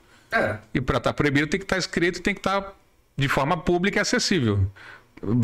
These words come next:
Speaker 2: eu voto, tem, é, faz sentido. Tem que ser óbvio, tem que ser,
Speaker 1: Mas,
Speaker 2: tem que
Speaker 1: mas
Speaker 2: ser de
Speaker 1: se,
Speaker 2: conhecimento de todos.
Speaker 1: se uma coisa mudou há pouco tempo, por exemplo,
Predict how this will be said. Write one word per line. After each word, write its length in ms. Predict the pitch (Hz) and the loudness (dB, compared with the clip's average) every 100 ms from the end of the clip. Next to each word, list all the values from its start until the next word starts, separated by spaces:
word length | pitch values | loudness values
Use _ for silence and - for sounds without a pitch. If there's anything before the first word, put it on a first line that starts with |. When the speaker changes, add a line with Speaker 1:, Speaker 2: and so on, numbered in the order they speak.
| 113 | 2
Speaker 2:
eu 100 | 160 | 0
voto, 280 | 196 226 - | 2 0 0
tem, 180 | 185 | 0
é, 180 | - 160 - | 2 -2 -2
faz 260 | - 196 | -2 0
sentido. 500 | - 175 - 98 85 - _ - _ _ | 0 2 2 2 0 -2 _ -20 _ _
Tem 120 | - 135 | -8 -2
que 80 | |
ser 100 | - | 2
óbvio, 280 | 220 208 135 | 2 2 0
tem 140 | - 135 | -2 -2
que 60 | |
ser, 380 | - 180 185 160 - - | 0 2 0 -2 -6 -4
Speaker 1:
Mas, 300 | 202 196 190 | 0 0 0
Speaker 2:
tem 80 | |
que 60 | 175 | -2
Speaker 1:
mas 80 | 185 | 0
Speaker 2:
ser 80 | 202 | 2
de 60 | |
Speaker 1:
se, 40 | 208 | 2
Speaker 2:
conhecimento 480 | 208 220 196 202 214 | 2 2 2 0 -2
de 60 | |
todos. 340 | 208 208 190 - | 0 0 0 -4
Speaker 1:
se 140 | - | -2
uma 200 | 202 220 | 0 2
coisa 220 | 214 196 196 | 2 0 2
mudou 280 | 190 165 160 | 2 2 2
há 40 | |
pouco 180 | 170 170 | -2 -4
tempo, 300 | - 127 123 | -2 0 0
por 140 | 131 | 0
exemplo, 360 | 123 110 104 | 0 2 0